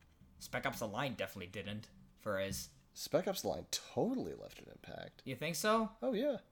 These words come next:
Speaker 1: 'Cause I didn't see, I
Speaker 2: On
Speaker 1: didn't see any of
Speaker 2: gamers. I don't know if I did on the
Speaker 1: Oh,
Speaker 2: industry.
Speaker 1: on the industry. Okay.
Speaker 2: Yeah.
Speaker 1: We're talking from gamers' perspective, not
Speaker 2: Yeah.
Speaker 1: industry perspective. Then yes, Rayman and Spec Ops definitely left marks. 'Cause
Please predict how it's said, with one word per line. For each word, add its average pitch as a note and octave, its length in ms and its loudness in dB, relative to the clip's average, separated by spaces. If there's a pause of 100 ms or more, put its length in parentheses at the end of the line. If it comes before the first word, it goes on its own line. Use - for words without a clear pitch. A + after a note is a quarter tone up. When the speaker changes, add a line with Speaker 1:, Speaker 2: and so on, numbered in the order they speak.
(160)
Speaker 1:
'Cause A#2+ 120 -4
I C#3 120 10
didn't F3 160 6
see, D#3+ 220 8
I A#2+ 180 10
Speaker 2:
On D3 60 12
Speaker 1:
didn't A#2 120 4
see C3+ 180 12
any F#3 120 12
of A#2 80 10
Speaker 2:
gamers. G#2 200 6
I C3+ 60 10
don't D#3 100 10
know D3+ 80 12
if C#3 120 8
I B2+ 140 10
did B2 340 6
on A2+ 140 6
the E3 60 10
Speaker 1:
Oh, F3 240 12
Speaker 2:
industry. D3+ 220 12
Speaker 1:
on D3 40 6
the D#3 60 8
industry. D3+ 420 2
Okay. B2+ 240 4 (100)
Speaker 2:
Yeah. - 40 -12 (1000)
Speaker 1:
We're D3+ 100 0
talking D3+ 320 4
from C3 240 -2
gamers' C#3+ 360 4
perspective, A#2 420 -4
not G#2+ 180 -2
Speaker 2:
Yeah. A2+ 80 -2
Speaker 1:
industry G#2+ 280 -6
perspective. F#2 500 -8 (240)
Then F3 240 10
yes, E3 340 8
Rayman D3 480 6
and C3 180 2
Spec B2+ 240 0
Ops - 180 0
definitely G#2+ 340 -4
left G2+ 220 -2
marks. F2+ 220 -4
'Cause B2+ 180 -4